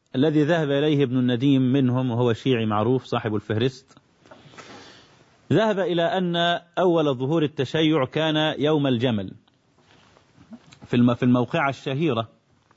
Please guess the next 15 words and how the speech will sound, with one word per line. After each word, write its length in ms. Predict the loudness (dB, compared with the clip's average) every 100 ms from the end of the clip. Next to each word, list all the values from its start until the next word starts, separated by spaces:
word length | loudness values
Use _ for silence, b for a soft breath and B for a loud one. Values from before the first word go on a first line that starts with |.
| _ B B B B B _ -4
وقال 400 | -4 -2 0 0
إن 260 | -2 -2
عليا 500 | -2 -2 0 0 -2 -4
قصد 460 | -6 -4 -4 -2 -4
طلحة 360 | -4 -4 -6 -2
والزبير 680 | 0 0 -2 0 0 -2 -2
ليقاتلهما 1040 | -2 -2 -2 -4 -4 -6 -2 0 -2 -6
حتى 380 | -8 -8 -8 -4
يفيء 460 | -2 -2 0 0 0
إلى 420 | 0 -2 -2 -2
أمر 240 | 0 0 0
الله 360 | 0 0 0
ع-، 300 | -4 -6 -8
جل 260 | -4 0 0
اسمه، 320 | -2 -4 -6